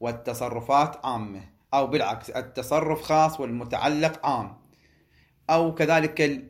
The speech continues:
الوكالة المطلقة. هذا كله شرحناه بالتفصيل البارحة. فالوكيل حسب مقتضى الوكالة، وهذا واضح، ليس له الحق بالتصرف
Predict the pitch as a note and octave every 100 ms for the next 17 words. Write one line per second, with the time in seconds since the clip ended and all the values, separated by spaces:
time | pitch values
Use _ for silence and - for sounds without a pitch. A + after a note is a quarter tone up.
0 | - C3 B2+ B2+ C#3+ C#3+ B2 A#2+ A#2 G#2+
1 | G2+ G#2 - _ _ _ D#3 D#3 F3 F3
2 | D#3+ B2+ A#2 C#3 C3 B2 B2 A2+ C#3 C#3
3 | A2+ A2+ G2+ - F2+ - - - - -
4 | D3+ C#3+ C3 C#3+ C#3+ F#3+ D#3 C3+ - F#3
5 | - A#2 C3+ - F#3+ F#3 D#3 A#2 A#2 C3+
6 | A2 G2+ G2+ G#2+ D3 E3+ D#3 G3+ D#3 A#2+
7 | - - _ _ _ _ B2 F3+ F3+ D#3
8 | C#3+ D#3+ D3 B2 - B2 A#2+ A2+ - D#3+
9 | D#3+ - _ - A#2+ - - A#2 - C#3+
10 | D#3 D#3 F3 F3 -